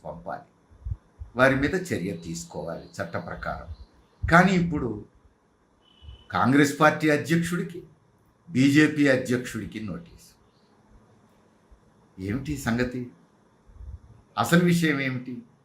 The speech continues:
ప్రధాని నరేంద్ర మోడీ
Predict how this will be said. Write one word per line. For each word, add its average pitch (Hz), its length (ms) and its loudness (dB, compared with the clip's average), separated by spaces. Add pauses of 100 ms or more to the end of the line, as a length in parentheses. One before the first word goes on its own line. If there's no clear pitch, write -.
(1400)
ప్రధాని 196 400 6
నరేంద్ర 175 460 4
మోడీ 139 460 -4